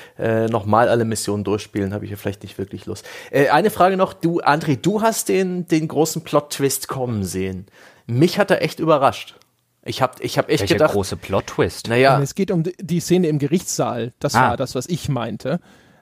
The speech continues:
Speaker 3: Äh, also da, wo ich, das ging los, äh,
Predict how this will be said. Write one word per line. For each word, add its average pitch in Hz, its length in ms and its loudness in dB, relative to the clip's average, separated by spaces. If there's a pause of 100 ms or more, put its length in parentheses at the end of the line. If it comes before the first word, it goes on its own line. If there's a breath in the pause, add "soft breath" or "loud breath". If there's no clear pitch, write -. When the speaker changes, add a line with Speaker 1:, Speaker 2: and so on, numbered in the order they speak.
Speaker 3:
Äh, 127 420 0 (220)
also 143 180 -4
da, 151 440 2 (380)
wo 156 240 0
ich, 147 340 -6
das 160 120 -2
ging 175 160 4
los, 202 440 2 (100)
äh, - 60 -12